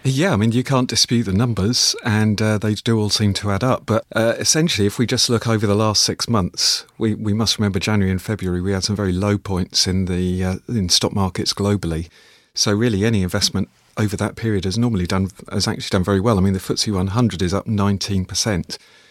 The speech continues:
over the last six months itself. So, um, just being in a tracker would have given you a nineteen percent return if you had timed your entry exactly <laughs> at six months ago.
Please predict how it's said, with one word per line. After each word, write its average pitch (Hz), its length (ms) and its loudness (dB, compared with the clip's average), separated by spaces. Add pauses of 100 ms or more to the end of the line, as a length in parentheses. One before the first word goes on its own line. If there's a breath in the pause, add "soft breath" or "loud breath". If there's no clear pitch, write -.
(120 soft breath)
over 98 220 -2
the 104 80 2
last 101 260 2
six - 300 -2
months - 260 0
itself. - 540 -4 (400 loud breath)
So, 107 500 2
um, 113 240 2
just - 280 0
being 110 180 2
in 104 80 2
a 101 80 2
tracker 113 380 -2
would 92 120 0
have 98 120 -2
given 101 220 -2
you 101 100 4
a - 20 2
nineteen 101 460 0
percent 95 260 -2
return 92 340 2
if 98 160 -2
you 101 80 0
had 95 120 0
timed 107 420 -2
your 101 220 2
entry 104 420 0
exactly - 500 -2
<laughs> - 20 2
at 139 160 2
six - 340 0
months 120 260 0
ago. 92 260 0